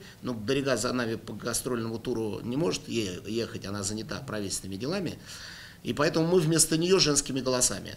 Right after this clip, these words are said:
Там есть у нас два человека, у нас же коллектив уникальный хор турецкого. Есть два парня, которые поют, э, в той зоне, где поют женщины. Один голос называется «Мужское сопрано».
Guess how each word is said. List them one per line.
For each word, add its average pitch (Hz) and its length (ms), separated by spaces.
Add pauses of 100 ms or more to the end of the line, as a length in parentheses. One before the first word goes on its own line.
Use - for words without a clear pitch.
(140)
Там 98 140
есть 110 240
у - 20
нас 117 200
два 117 220
человека, 147 440
у - 20
нас 117 140
же 107 60
коллектив 135 400
уникальный 165 420
хор 110 200
турецкого. 101 460
Есть 117 260
два 131 180
парня, - 340
которые 131 360
поют, 135 520
э, 107 320
в 98 340
той 139 180
зоне, 156 300
где 131 420
поют 123 300
женщины. 90 520 (140)
Один 135 320
голос 131 300
называется 135 460
«Мужское 135 380
сопрано». 143 560